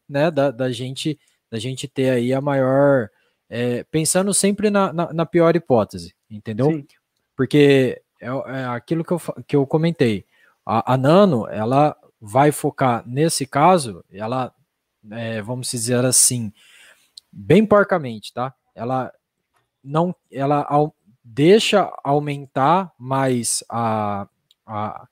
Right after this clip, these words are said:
Speaker 1: a ledger em detrimento da, de você ter uma maior escalabilidade. Ou seja, você tem uma maior escalabilidade, você,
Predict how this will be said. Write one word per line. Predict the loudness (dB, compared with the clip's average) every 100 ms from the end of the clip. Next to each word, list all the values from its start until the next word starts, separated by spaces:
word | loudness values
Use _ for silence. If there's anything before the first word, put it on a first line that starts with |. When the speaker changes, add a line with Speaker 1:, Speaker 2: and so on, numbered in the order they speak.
| _ -8
Speaker 1:
a | -4
ledger | 0 0 4 4 4 0 _ _ _ _
em | -6 4
detrimento | 4 4 2 2 0 0 2
da, | 6 6 4 2
de | -4
você | -2 -2 -2
ter | -2
uma | 0 0 2
maior | 4 4 4
escalabilidade. | 0 0 2 2 4 4 2 0 -8
Ou | -6
seja, | 0 0 -2
você | -6 -8 -8
tem | -8
uma | -6
maior | -2 0 0
escalabilidade, | 2 0 0 -2 -2 -2 -4
você, | -6 0 0